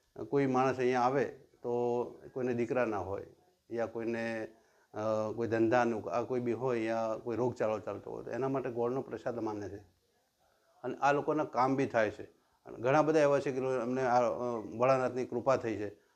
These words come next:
અને દીકરા બી આપ્યા છે અને ઘણા બધા ધંધાનું આ તે બધું, એમ કે એની આસ્થા, મોટી આસ્થા છે અને એક આસ્થાનું કેન્દ્ર છે. અને બીજું કે અમારે એક વિશેષતા અહીંયા એવું છે કે જગ્યા બહુ છે અમારા જોડે, તો અહીંયા એમ કે કોઈ પ્રસંગ કરવો હોય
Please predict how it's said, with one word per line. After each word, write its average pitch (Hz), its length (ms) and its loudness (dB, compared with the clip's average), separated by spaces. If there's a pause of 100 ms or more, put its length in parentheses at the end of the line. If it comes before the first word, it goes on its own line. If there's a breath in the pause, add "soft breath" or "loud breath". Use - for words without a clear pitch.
(120 soft breath)
અને 120 280 -2
દીકરા 135 340 4
બી 131 140 2
આપ્યા 120 300 2
છે 117 200 0
અને 117 320 -2
ઘણા 113 220 2
બધા 127 200 -2
ધંધાનું 120 560 2
આ 117 120 4
તે 120 140 -4
બધું, 113 320 -4 (260 soft breath)
એમ 113 160 -6
કે 131 100 -2
એની 123 460 2 (220 loud breath)
આસ્થા, 143 360 6
મોટી 160 360 6
આસ્થા 131 300 6
છે 101 180 -4 (420)
અને 139 140 -2
એક 139 80 -4
આસ્થાનું 160 440 4
કેન્દ્ર 160 340 4
છે. 120 180 0 (560 soft breath)
અને 135 300 0
બીજું 139 360 4
કે 165 380 8
અમારે 156 640 4
એક 143 80 -2
વિશેષતા 143 360 2
અહીંયા 156 240 4
એવું 147 180 2
છે 143 100 0
કે 139 100 0
જગ્યા 127 360 0
બહુ 135 200 0
છે 120 120 -8
અમારા 107 240 -2
જોડે, 104 240 -6 (500)
તો 131 60 -4
અહીંયા 135 520 4
એમ 123 60 -2
કે 131 160 0
કોઈ 127 220 -4
પ્રસંગ 120 360 0
કરવો 110 200 0
હોય 110 200 -2